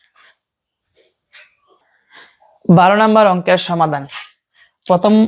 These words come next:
আমাদের এই রাশিটা, কমার এই পাশের রাশিটা হচ্ছে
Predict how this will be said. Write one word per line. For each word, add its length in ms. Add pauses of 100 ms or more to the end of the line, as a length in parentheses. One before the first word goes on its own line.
আমাদের 440
এই 140
রাশিটা, 320
কমার 420
এই 200
পাশের 300
রাশিটা 340
হচ্ছে 580